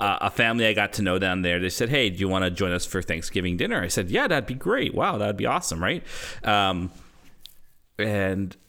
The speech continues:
I thought to myself, "Dinner. Okay, no problem." I have the soup kitchen at, like, we're, we're, they usually weren't open on Thursdays, but I said, "Well, we're opening on one 'cause it's Thanksgiving, and I'll,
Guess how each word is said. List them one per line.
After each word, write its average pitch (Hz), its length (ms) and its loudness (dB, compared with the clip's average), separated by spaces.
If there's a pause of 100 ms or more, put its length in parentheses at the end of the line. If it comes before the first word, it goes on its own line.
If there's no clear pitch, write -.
(260)
I 104 80 2
thought 98 300 -2
to - 80 -4
myself, 92 540 -2
"Dinner. - 340 -2 (680)
Okay, - 340 -4 (640)
no 123 80 0
problem." - 340 -4 (200)
I - 280 -4
have 85 420 -2
the - 80 -6
soup - 260 -4
kitchen - 300 -4
at, - 80 -6
like, - 260 -6 (500)
we're, 98 220 0
we're, 92 320 0
they 98 160 0
usually 110 220 2
weren't 87 220 0
open 110 200 0
on 87 140 0
Thursdays, 85 520 -2
but 87 160 -4
I 82 40 -4
said, 87 160 -4
"Well, 87 120 -2
we're 87 200 -2
opening 90 260 2
on 82 80 0
one 80 140 -2
'cause 85 160 -6
it's 71 160 -4
Thanksgiving, 80 600 -2
and 95 260 -4
I'll, 85 360 -4